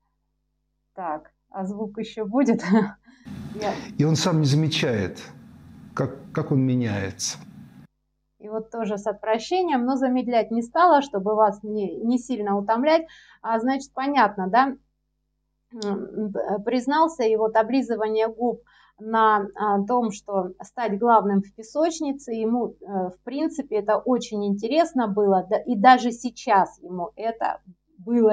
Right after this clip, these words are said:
Speaker 1: интересно, да, то есть рассказывая об этом, опять губы облиз-, э, язык облизывает губы, то есть это всё-таки, э, тема, которая ему всегда по жизни интересна. Именно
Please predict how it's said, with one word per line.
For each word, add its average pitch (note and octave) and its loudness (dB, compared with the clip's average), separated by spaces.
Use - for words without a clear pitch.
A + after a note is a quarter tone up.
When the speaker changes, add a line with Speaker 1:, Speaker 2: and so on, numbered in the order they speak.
Speaker 1:
интересно, G3+ 0
да, G3 -2
то A3 -14
есть G3+ -10
рассказывая G3+ 4
об F#3+ 0
этом, D4+ 4
опять A#3 0
губы G#3 2
облиз-, G3 0
э, F#3+ 0
язык A3+ 0
облизывает G#3+ -2
губы, D#3 -4
то A3+ -16
есть A#3 -10
это A#3 -2
всё-таки, A#3 -6
э, G#3 -4
тема, C4+ -2
которая A3 2
ему G3+ 4
всегда G#3+ 0
по G#3+ 0
жизни G#3+ -4
интересна. G#3 -2
Именно B3+ 4